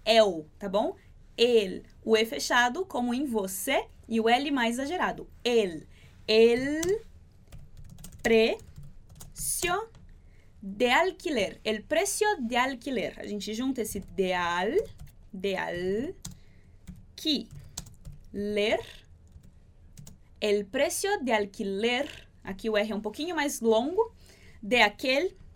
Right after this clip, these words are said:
de aquel chalet. Chalet. Seria algo como dizer chalet. Esse T a gente coloca,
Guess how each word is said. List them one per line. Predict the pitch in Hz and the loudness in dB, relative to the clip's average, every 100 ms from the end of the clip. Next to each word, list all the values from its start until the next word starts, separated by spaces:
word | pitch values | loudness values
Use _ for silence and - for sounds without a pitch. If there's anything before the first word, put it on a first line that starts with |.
| - - | -18 -14
de | 185 240 | -6 0
aquel | 233 180 - - - - - - - - - _ _ - - - - - 202 208 233 302 370 415 440 - - - - - - - - | 0 0 -8 -16 -18 -20 -20 -18 -18 -18 -20 _ _ -20 -18 -18 -14 -2 0 2 2 2 4 4 2 -6 -14 -14 -18 -20 -20 -16 -2
chalet. | 370 294 247 - - - - - - - - | 2 4 2 -2 -6 -16 -16 -16 -16 -16 -10
Chalet. | - 208 - - - - - - - 202 202 202 202 208 269 - - - - | 0 2 2 -4 -20 -20 -18 -18 -14 -10 -6 -4 -2 0 -2 -4 -14 -20 -20
Seria | - - 226 233 | -12 0 2 4
algo | 220 226 | 4 2
como | 226 226 226 | -2 0 0
dizer | 214 233 247 - - - - - | -2 -4 -4 -8 -20 -20 -20 -12
chalet. | - 226 208 277 - - - | -2 2 2 2 -2 -14 -2
Esse | 220 240 277 | 0 0 -2
T | - - 294 440 | -4 2 2 2
a | 302 | 0
gente | 294 294 | 0 -2
coloca, | - 320 302 311 392 | -2 -2 2 0 0